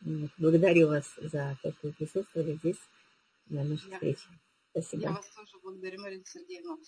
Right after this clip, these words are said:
Speaker 2: за такую содержательную беседу. Я думаю, что это будет очень полезно, и многие посмотрят это видеозаписи, потому что сейчас, э, у сервиса Блаб есть проблемы со входом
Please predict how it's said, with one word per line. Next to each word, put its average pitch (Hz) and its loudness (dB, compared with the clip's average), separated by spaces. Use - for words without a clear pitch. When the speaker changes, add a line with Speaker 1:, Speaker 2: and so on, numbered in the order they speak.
Speaker 2:
за 339 -20
такую 370 -16
содержательную 330 -14
беседу. 208 -16
Я 190 -10
думаю, 196 -10
что 190 -14
это 185 -16
будет 180 -14
очень 190 -8
полезно, 202 -12
и 175 -12
многие 180 -14
посмотрят 339 -14
это 339 -20
видеозаписи, 180 -10
потому 185 -14
что - -16
сейчас, - -10
э, - -20
у - -20
сервиса 156 -16
Блаб 147 -10
есть 339 -16
проблемы 220 -12
со 202 -12
входом 190 -16